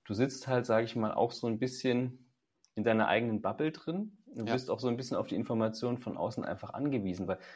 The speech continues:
Speaker 1: natürlich haben wir jetzt viele verschiedene Firmen gesehen und viele verschiedene Abläufe und haben gesehen, was funktioniert und was nicht.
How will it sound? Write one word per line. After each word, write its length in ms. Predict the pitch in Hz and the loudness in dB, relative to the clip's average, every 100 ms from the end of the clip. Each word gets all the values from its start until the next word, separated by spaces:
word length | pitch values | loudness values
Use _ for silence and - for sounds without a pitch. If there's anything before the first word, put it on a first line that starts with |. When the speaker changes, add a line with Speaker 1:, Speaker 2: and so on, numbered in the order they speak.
| - | -8
Speaker 1:
natürlich 640 | 107 - 151 151 143 - | -6 0 2 2 0 -6
haben 340 | - 110 104 98 | -2 2 2 2
wir 220 | 101 98 | 4 4
jetzt 220 | 95 92 | 4 0
viele 240 | - 110 101 | -2 -2 0
verschiedene 480 | 98 92 98 92 | -4 -6 -6 -6
Firmen 340 | 90 95 87 87 | -6 -4 -4 -4
gesehen 320 | 85 87 87 | -2 0 0
und 180 | 87 - | -2 -10
viele 220 | - 113 | -4 -2
verschiedene 480 | 110 98 - 98 - | 0 -4 -2 -2 -2
Abläufe 560 | 95 - 90 90 - | -2 4 4 4 0
und 80 | 95 | -8
haben 160 | 92 90 | -6 -6
gesehen, 260 | 92 98 | -4 -4
was 140 | 92 - | -4 -4
funktioniert 460 | 104 98 92 101 | -6 -6 -4 -4
und 100 | 90 | -2
was 220 | 87 85 107 | -4 -4 -2
nicht. 240 | 110 - | -2 -2